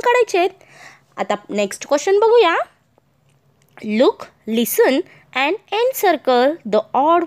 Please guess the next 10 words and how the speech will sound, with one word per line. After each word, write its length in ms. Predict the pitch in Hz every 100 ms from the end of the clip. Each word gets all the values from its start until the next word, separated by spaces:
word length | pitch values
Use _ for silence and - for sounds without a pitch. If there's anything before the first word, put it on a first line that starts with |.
| 311
word. 380 | 330 214 170 - _ _ _ - _ _ _
तुम्हाला 220 | 214 214 226
या 100 | 269
ठिकाणी 420 | 320 320 254 359 _ _ _ _ -
पूर्ण 400 | 494 523 523 453
असा 160 | 415 415
सुंदर 340 | 294 254 302
चार्ट 420 | - 277 208 190
दिसत 300 | 185 -
आहे. 80 | 175